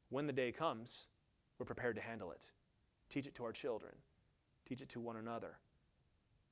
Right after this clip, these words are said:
<laughs> When you get saved, everything's just gonna be smooth sailing. You're gonna get rich. You're gonna have everything you've ever wanted. You're never gonna have any problems again. Everyone's gonna love you. Look at Jesus. Did Jesus have any of that?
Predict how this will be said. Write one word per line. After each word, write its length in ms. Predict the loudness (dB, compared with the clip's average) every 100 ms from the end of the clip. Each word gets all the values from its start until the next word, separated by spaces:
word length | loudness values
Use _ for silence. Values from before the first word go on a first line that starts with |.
| _ _ -18 -4 2
<laughs> 100 | 2 0 -12 -12 -14 -20 -10 0
When 60 |
you 40 | 2
get 140 | 2
saved, 420 | 6 8 10 8
everything's 320 | 6 4 4
just 160 | 2 2
gonna 140 | 2
be 80 | 2
smooth 340 | 0 0 2 2
sailing. 500 | 4 4 6 4 0 -8 -2
You're 100 | 0
gonna 120 | 4
get 180 | 4 6
rich. 500 | 10 8 8 2 -4 -8 0
You're 80 |
gonna 120 | 2 4
have 100 | 6
everything 280 | 6 4
you've 80 | 4
ever 160 | 4 2
wanted. 580 | 4 10 12 12 10 6 -14 -20 -20 0
You're 100 | 6
never 140 | 8
gonna 120 | 8
have 100 | 6
any 140 | 4 2
problems 420 | 6 10 10 10
again. 160 | 8 8
Everyone's 260 | 8 6
gonna 160 | 4 6
love 280 | 8 8 10
you. 260 | 6 6 2 -18 -20 -20 -20 _ _ _ 4
Look 160 | 6
at 100 | 6
Jesus. 720 | 4 2 2 0 -4 -6 -8 -12 -20 -20 -20 -20 -16 -8
Did 100 | 2
Jesus 320 | 4 6 6
have 140 | 6
any 260 | 8 10 12
of 80 | 12
that? 320 | 12 12 8